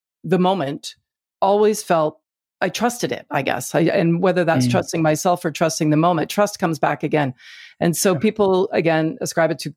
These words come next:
Speaker 1: confidence or to where did that come from? My parents used to say, "Oh my God, after you went to New York," I was always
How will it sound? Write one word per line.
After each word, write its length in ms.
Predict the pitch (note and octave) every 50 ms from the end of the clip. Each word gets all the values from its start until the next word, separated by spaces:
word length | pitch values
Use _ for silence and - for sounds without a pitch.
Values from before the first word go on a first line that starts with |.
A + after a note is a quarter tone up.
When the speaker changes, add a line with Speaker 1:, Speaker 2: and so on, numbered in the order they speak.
| _ _ -
Speaker 1:
confidence 760 | - F3+ E3+ E3+ D#3+ - - D#3 D3 C#3+ C#3+ - - - - -
or 120 | D#3 D3+
to 280 | C#3+ - - E3+ D#3+ D#3
where 260 | D3+ D#3+ F3 F3 F3+
did 160 | E3+ E3+ D3+
that 220 | D#3+ D#3 - - -
come 200 | D#3+ D#3 D#3 D3
from? 220 | - - D3+ D3
My 120 | C#3 C3 B2
parents 380 | - - F3 E3+ D#3 - - -
used 160 | D#3 - -
to 60 | - -
say, 180 | - D#3+ D#3+
"Oh 120 | G3 A#3 A#3+
my 100 | G#3+ F#3
God, 220 | F3+ G#3 G#3 F#3+ D#3+
after 220 | D#3+ F3 - - G3
you 60 | F3
went 140 | F3+ E3+ -
to 60 | F3
New 80 | D#3 E3
York," 220 | F3+ F#3 E3 - _ _ _ _ _ -
I 100 | B3 C4
was 140 | C#4+ D4 A#3
always 720 | A#3+ G#3+ G3 G3 G#3+ A3 G#3+ F#3+ D#3+ D3 C#3 - - _